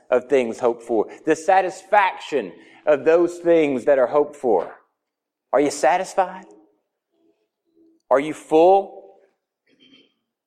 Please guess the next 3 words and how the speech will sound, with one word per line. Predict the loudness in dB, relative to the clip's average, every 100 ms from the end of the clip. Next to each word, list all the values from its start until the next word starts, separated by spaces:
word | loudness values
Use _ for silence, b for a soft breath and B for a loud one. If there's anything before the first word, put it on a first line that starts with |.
| _ _ _ _ _ _ _ _ _ _ _ _ _ _ -2
Are | 0
you | 0
content? | -2 -4 -2 2 2 2 -6